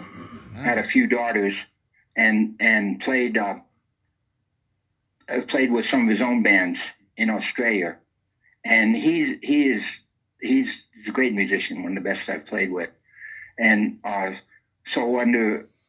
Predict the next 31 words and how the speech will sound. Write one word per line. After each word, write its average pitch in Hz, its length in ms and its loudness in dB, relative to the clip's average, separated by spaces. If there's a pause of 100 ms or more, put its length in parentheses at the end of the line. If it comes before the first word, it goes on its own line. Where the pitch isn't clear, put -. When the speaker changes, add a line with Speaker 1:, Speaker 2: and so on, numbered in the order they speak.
(340)
Speaker 2:
uh, 107 280 0
he - 360 -6
played 147 180 2
with 120 120 4
a - 20 2
group 113 200 0
called 110 180 0
the 104 100 4
Expats, 117 680 0 (840)
and 110 200 4
he - 60 -2
played 117 200 0
with 101 140 -4
Canned 113 260 0
Heat, 110 340 2 (560)
and 120 140 2
he 123 80 2
had 135 120 2
a 123 140 -4
few 147 200 4
other 120 160 0
bands. 90 440 -2
One 131 180 2
thing 143 160 4
he 123 80 4
used 120 300 0
to 104 80 0
do 113 160 0
was 98 160 -2 (220)
change 127 320 2
his, 202 140 0